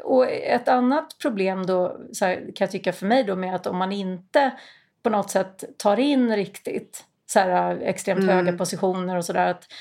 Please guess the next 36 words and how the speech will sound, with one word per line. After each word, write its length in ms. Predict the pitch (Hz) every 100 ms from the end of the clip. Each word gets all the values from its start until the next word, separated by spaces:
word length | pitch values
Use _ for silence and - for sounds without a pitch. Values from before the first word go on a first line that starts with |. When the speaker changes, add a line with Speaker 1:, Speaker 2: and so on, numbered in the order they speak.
| - -
Speaker 1:
det 100 | 180
blir 180 | 262 302
ju 60 |
så 100 | -
här 60 | 180
prissättningen. 1120 | - 196 180 - 302 311 - 196 - - - _ _ _ _ _ _ _ _ _ _ -
Alltså 300 | - 214 -
för, 140 | 214 220
Speaker 2:
Ja. 60 |
Speaker 1:
för 120 | - 226
någonstans 500 | 262 277 262 208 202
så 80 |
blir 220 | 196 196 185
det 60 |
ju 140 | 185 180
där 260 | 190 180
också 320 | 180 175 -
så 80 | 175
här 100 | 180
egentligen 880 | 175 185 208 285 262 247 - - 190
att, 220 | 185 185 220 - - _
att, 360 | - 190 190 -
eh, 320 | 185 175 175
jag 360 | - 202 190 208
har 100 | 262
ju 180 | 226 180
ett 180 | 175
utrymme 580 | 202 180 - 302 247 175
där. 260 | - - - - _ _ _ _ _ _ _ _ _ _ _ _ -
S-, 220 | - 208
som 160 | 226 196
är 120 | 185
mycket 280 | 185 180 175
större, 520 | - 262 202 170 175 - 262 -
eh, 60 | -
egentligen. 680 | - 196 175 175 - -